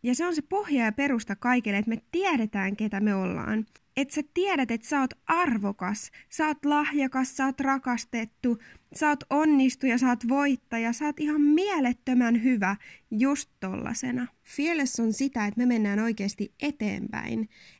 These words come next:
ei kompromisseja, ja se, että me päästetään oikeasti irti meidän menneestä.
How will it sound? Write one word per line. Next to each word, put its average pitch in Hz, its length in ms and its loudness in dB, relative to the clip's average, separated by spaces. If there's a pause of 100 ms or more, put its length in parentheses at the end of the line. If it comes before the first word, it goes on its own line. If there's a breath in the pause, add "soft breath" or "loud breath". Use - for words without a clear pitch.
ei 247 160 0
kompromisseja, 240 960 -2 (300 loud breath)
ja 233 100 0
se, 302 160 0
että 277 100 2
me 262 80 2
päästetään 240 760 -4
oikeasti 208 540 -2
irti 226 340 0
meidän 208 280 2
menneestä. 247 800 2